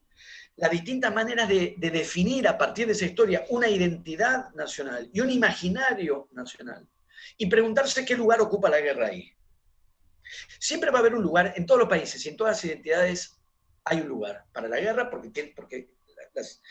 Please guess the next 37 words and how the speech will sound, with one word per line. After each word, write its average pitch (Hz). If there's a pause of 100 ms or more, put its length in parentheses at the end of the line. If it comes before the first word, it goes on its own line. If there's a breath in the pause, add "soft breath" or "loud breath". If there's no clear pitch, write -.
los 156
estados 220
se 214
han 185
constituido, 175
los 139
estados 208
modernos 180
se 170
han -
constituido 165 (420 loud breath)
en, -
en, 147
en 139
mayor 151
o -
menor 165
medida 175 (220)
a 127
partir 160
de 147
esa 135
lógica. -
Ahora 214
bien, - (640 loud breath)
insisto, 180
en 151
América 214
Latina, 254
la 160
guerra 220
de 143
los 143
Estados 190
Unidos 185
contra, 139
contra 127